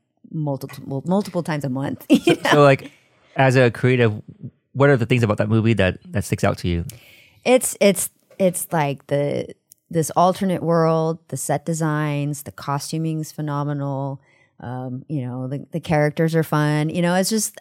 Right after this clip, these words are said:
Speaker 1: I don't know. There's something in ways it's like a nostalgic movie, but that movie just doesn't ever get old for me. Like,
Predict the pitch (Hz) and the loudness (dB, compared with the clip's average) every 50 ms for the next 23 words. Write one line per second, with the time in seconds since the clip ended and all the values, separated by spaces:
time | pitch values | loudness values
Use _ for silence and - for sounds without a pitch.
0 | _ - 196 262 262 254 262 254 214 180 185 185 180 175 - - 202 202 196 - | _ -10 -6 -4 0 2 2 4 4 4 4 2 2 0 -2 -2 -2 -2 0 -2
1 | 226 220 214 214 180 90 - - _ 190 196 190 180 180 170 170 165 170 185 190 | -2 0 0 -2 -2 -6 -10 -8 _ -2 -2 -2 -2 0 0 2 2 2 2 2
2 | 185 190 185 - - 147 143 - 160 165 151 143 - - 175 190 220 240 240 277 | -2 -4 -8 -6 -6 -4 -4 -4 -4 -6 -6 -6 -2 0 2 4 4 2 0 -2
3 | - - 262 269 269 247 277 277 262 208 - - 180 160 156 151 147 - - - | -4 -2 -2 -2 0 0 -2 -4 -4 -6 -4 -2 0 2 2 0 -2 -4 -10 -20
4 | - - _ _ _ _ - 196 180 - 185 180 175 175 165 - - 147 - - | -20 -20 _ _ _ _ 0 2 2 2 2 0 0 0 -2 -4 -4 -8 -6 -4
5 | 151 147 139 139 135 127 123 127 127 120 113 113 113 127 170 - - - - 156 | -4 -4 -2 -4 -4 -4 -6 -8 -8 -8 -8 -6 -6 -8 -8 -8 -8 -6 -4 -4
6 | 127 110 107 120 113 - - - - | -4 -4 -6 -6 -6 -8 -10 -12 -14